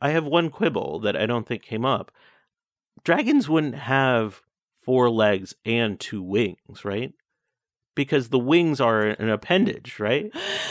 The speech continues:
Speaker 1: Like,
Speaker 2: Well
Speaker 1: they would have two legs and two wings.
Speaker 2: <laughs> Well,
Speaker 1: Mm.
Speaker 2: uh, yeah, I mean, I guess if you're thinking about them as dinosaurs, you know, like a, a pterodactyl, for example, will have wings instead of limbs. But, you know, you can imagine,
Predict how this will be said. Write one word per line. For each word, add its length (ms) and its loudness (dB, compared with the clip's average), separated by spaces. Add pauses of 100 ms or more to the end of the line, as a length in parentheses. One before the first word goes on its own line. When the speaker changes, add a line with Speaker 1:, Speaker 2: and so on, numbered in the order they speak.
Speaker 1:
Like, 200 8
Speaker 2:
Well 120 4
Speaker 1:
they 120 8
would 140 10
have 300 4
two 260 2
legs 360 2
and 160 0
two 180 0
wings. 340 -4
Speaker 2:
<laughs> 40 -10 (500)
Well, 260 6
Speaker 1:
Mm. 40 0 (100)
Speaker 2:
uh, 60 6
yeah, 340 6
I 60 6
mean, 180 4
I 100 6
guess 240 2
if 100 2
you're 140 4
thinking 300 0
about 180 4
them 100 -2
as 140 0
dinosaurs, 1000 0
you 80 -2
know, 240 -2
like 240 -4
a, 500 0
a 220 -2
pterodactyl, 760 2
for 180 -6
example, 480 -4
will 120 -4
have 240 -4
wings 340 -4
instead 280 -4
of 140 -4
limbs. 440 -4
But, 260 2
you 100 -6
know, 80 2
you 140 0
can 140 0
imagine, 640 2